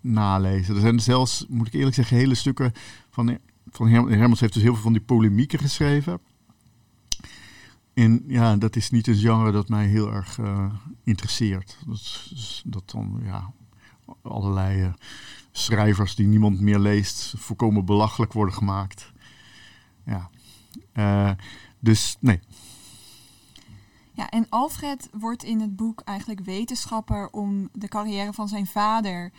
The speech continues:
Speaker 2: na te jagen, die dat nooit heeft afgemaakt, en door de druk van zijn moeder, die dat ook heel graag wil. En waarom ben jij wetenschapper geworden?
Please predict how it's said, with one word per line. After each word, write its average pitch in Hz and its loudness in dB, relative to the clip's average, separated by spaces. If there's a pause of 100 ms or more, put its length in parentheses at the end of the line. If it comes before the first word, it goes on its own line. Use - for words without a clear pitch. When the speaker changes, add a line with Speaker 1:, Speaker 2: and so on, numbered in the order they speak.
(200)
Speaker 2:
na 180 -4
te 190 -16
jagen, 170 -12
die 185 -12
dat 180 -10
nooit 185 -10
heeft - -20
afgemaakt, 208 -6
en 185 -8
door 185 -8
de 185 -8
druk 190 -12 (180)
van 196 -10
zijn 190 -6
moeder, 208 0
die 202 -6
dat 196 -10
ook 190 -12
heel 208 -8
graag 208 -12
wil. 208 -8 (420)
En 202 -4
waarom 247 4
ben 220 0
jij 233 0
wetenschapper 175 -12
geworden? 180 -10